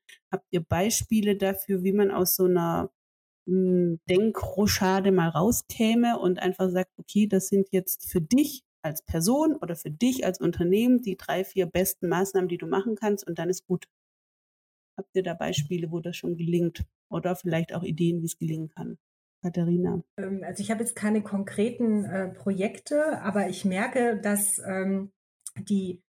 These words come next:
Speaker 2: junge, sprich ganz junge Generation, unsere Kinder, zum Teil
Speaker 1: Mhm.
Speaker 2: unsere kleinen Kinder, ähm, dass die dieses Thema ganz anders angehen.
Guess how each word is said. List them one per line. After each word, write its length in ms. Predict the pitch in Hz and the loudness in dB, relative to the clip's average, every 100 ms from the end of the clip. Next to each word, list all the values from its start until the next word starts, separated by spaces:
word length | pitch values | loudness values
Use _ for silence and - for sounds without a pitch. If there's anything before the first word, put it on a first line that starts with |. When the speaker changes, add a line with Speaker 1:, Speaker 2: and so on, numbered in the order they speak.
| _ _ - | _ _ -6
Speaker 2:
junge, 420 | 196 285 320 208 | 0 2 2 2
sprich 420 | 196 - 180 - _ | -2 -6 -8 -10 _
ganz 420 | 220 370 466 - | -4 0 0 0
junge 280 | 214 202 190 | 0 2 0
Generation, 920 | 180 175 175 175 170 - 175 165 165 | -2 -2 0 0 -2 -4 -4 -6 -6
unsere 340 | 165 220 214 202 | -2 0 2 0
Kinder, 600 | - 311 359 190 160 151 | -2 -2 0 2 0 -2
zum 180 | - 190 | -4 -4
Teil 240 | - 233 | -2 0
Speaker 1:
Mhm. 80 | 208 | 2
Speaker 2:
unsere 240 | 196 196 | 2 0
kleinen 640 | 196 - 196 262 359 233 202 | -6 -4 -4 0 2 2 -2
Kinder, 640 | - 185 180 165 160 - - - - - - - | -4 -2 -2 -2 -4 -10 -18 -20 -18 -18 -20 -10
ähm, 920 | - 190 185 190 190 185 185 180 - - _ _ _ _ _ - | -4 0 0 0 0 0 -2 -4 -6 -12 _ _ _ _ _ -14
dass 460 | 208 208 208 208 - | -14 -6 -2 -2 -2
die 280 | 240 254 202 | -4 -2 0
dieses 400 | 220 208 196 - | 2 0 -4 -4
Thema 440 | - 269 269 233 | -2 0 0 0
ganz 300 | 214 202 208 | 0 0 0
anders 540 | - 220 220 214 208 - | 0 0 2 2 -2 -2
angehen. 880 | 196 277 202 180 165 165 165 170 | 0 0 0 -2 -2 -4 -6 -10